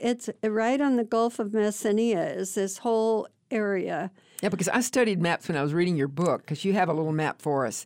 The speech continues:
Speaker 1: Mm-hmm.
Speaker 2: smaller, but I got maps that were larger so I could see
Speaker 1: So you
Speaker 2: more
Speaker 1: could
Speaker 2: of the
Speaker 1: really
Speaker 2: surrounding
Speaker 1: see
Speaker 2: area.
Speaker 1: it.
Speaker 2: Oh,
Speaker 1: And you
Speaker 2: yeah.
Speaker 1: could see that little,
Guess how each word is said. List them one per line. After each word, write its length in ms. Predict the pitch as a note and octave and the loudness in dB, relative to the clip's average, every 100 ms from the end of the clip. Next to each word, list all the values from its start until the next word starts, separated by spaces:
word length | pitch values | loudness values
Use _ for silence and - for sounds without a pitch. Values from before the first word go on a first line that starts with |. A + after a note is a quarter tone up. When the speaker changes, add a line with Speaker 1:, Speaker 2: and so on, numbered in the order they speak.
| - | -2
Speaker 1:
Mm-hmm. 180 | A#3 A3+ | 2 4
Speaker 2:
smaller, 400 | A#3 A#3+ D#3+ C3+ | 6 4 4 2
but 180 | C#3+ - | -2 -4
I 180 | D#3 D3 | -2 -2
got 240 | D#3+ B2 C#3+ | -2 -4 -2
maps 340 | C#3+ - - | -4 -4 -6
that 160 | B2 C3 | -4 -2
were 140 | C3+ | -2
larger 480 | D#3 D#3 D#3+ - B2+ | 0 2 0 -4 -6
so 200 | - C3 | -4 -4
I 80 | B2+ | -4
could 180 | B2+ | -8
see 240 | - - D3 | -8 -4 0
Speaker 1:
So 140 | G3 | 2
you 140 | B3+ B3 | 4 4
Speaker 2:
more 120 | - | 4
Speaker 1:
could 60 | B3 | 2
Speaker 2:
of 40 | |
the 40 | B3 | 4
Speaker 1:
really 100 | C4+ | 4
Speaker 2:
surrounding 400 | C4+ B3+ A#3+ - | 4 4 2 2
Speaker 1:
see 80 | |
Speaker 2:
area. 240 | C#4+ D4+ C#4+ | 2 4 4
Speaker 1:
it. 80 | F3 | 4
Speaker 2:
Oh, 80 | F#3 | 4
Speaker 1:
And 140 | B3 | 4
you 40 | B3+ | 6
Speaker 2:
yeah. 180 | C#4 | 4
Speaker 1:
could 180 | - C#4+ | 2 -2
see 240 | - D#4 D#4 | -2 -2 0
that 300 | C4 A3+ - | 0 -2 0
little, 380 | B3+ C4 B3 | 0 0 -2